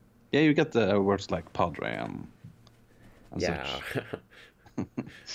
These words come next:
Speaker 2: When Hana shows up, "Are you the mother or the father?" <laughs>
Speaker 1: Yeah.
Speaker 2: Well, I'm none of the, none of the above.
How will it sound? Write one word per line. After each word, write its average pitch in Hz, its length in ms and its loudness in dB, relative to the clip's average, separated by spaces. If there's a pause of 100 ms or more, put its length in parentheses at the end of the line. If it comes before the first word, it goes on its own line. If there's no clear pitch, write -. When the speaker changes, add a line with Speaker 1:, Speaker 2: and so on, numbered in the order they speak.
(140)
Speaker 2:
When 85 120 -4
Hana 82 320 -4
shows 78 240 -4
up, 76 120 -8 (100)
"Are 85 100 -8
you 90 140 -6
the 78 120 -10
mother 85 400 -8
or 135 80 -2
the 120 120 -2
father?" 123 560 -6 (420)
<laughs> - 400 -12
Speaker 1:
Yeah. 110 400 2
Speaker 2:
Well, 104 300 -4
I'm 85 180 -8
none 80 160 -10
of 107 120 -8
the, 80 120 -10 (220)
none 82 200 -10
of 98 140 -10
the 95 80 -10
above. 98 460 -8